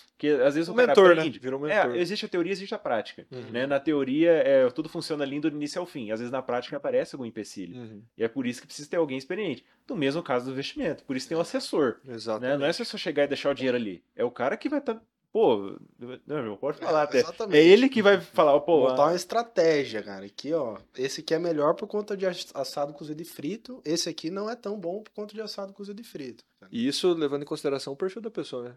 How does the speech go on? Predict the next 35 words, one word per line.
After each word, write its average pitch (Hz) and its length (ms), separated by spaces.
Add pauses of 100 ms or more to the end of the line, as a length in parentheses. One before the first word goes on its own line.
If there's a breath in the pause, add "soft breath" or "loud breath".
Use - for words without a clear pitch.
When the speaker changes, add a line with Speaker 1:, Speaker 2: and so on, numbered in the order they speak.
Speaker 2:
Tem 151 220
gente 147 320
que 170 140
Speaker 3:
Exatamente. 160 160
Speaker 2:
quer, 131 480 (480)
né, 127 380 (180)
investir 123 420
em 117 40
coisas 123 480 (280)
super 135 260
perigosas 135 600
e 254 80
tá 254 360 (260)
tranquilo 214 380
quanto 147 220
a 117 80
isso. 117 220
Speaker 3:
Tranquilamente. 180 440
Speaker 2:
Tem 120 140
gente 120 260
que 151 60
quer 147 140
ser 156 120
mais 156 160
conservador. 165 560
Speaker 1:
Exatamente. 113 200
Speaker 2:
Então, 123 240
a 127 60
diferença 123 540
da 131 120
assessoria 123 500
é - 20
justamente 143 640
essa, 151 280
né? 156 60